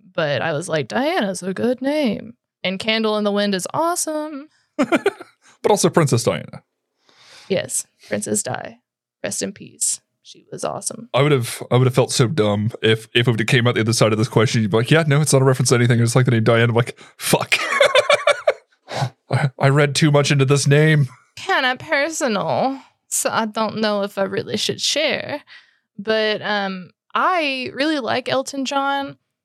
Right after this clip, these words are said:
Speaker 1: because when I was a teenager, my dad bought me this really cool, like, big speaker that you could, like, mount your iPhone to that it would, like, play out of. And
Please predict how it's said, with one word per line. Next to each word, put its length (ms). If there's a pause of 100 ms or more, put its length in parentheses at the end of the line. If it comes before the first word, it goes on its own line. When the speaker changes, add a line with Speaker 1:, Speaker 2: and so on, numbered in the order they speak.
(280)
Speaker 1:
because 640
when 540 (560)
I 120
was 160
a 80
teenager, 1120
my 260
dad 400
bought 200
me 100
this 260
really 280
cool, 440
like, 300 (520)
big 260
speaker 500
that 100
you 140
could, 160
like, 180
mount 340
your 120
iPhone 540
to 280
that 100
it 140
would, 180
like, 260 (100)
play 260
out 200
of. 320
And 260